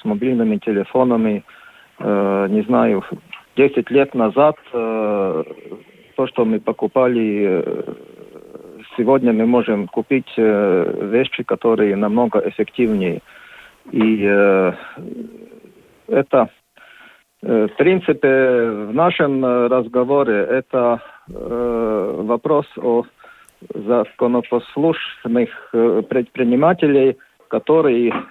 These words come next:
начали, э, поверили этому государству и к за-, законодательству, э, ну, где-то десять, восемь, э,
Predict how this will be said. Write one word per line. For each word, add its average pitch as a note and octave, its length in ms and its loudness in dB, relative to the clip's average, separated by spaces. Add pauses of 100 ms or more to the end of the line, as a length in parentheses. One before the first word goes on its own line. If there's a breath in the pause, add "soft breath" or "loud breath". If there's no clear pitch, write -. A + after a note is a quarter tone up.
начали, B2+ 680 -2 (200)
э, A2 420 -2
поверили B2 640 2
этому A#2+ 460 -2
государству A#2 920 -2
и A2+ 60 -4
к A2+ 160 -4
за-, G#2+ 220 -4
законодательству, A2+ 1120 -2 (560 loud breath)
э, G2+ 420 2
ну, C#3+ 280 2
где-то A#2+ 400 0
десять, B2+ 440 0
восемь, A#2+ 480 0
э, G2 320 0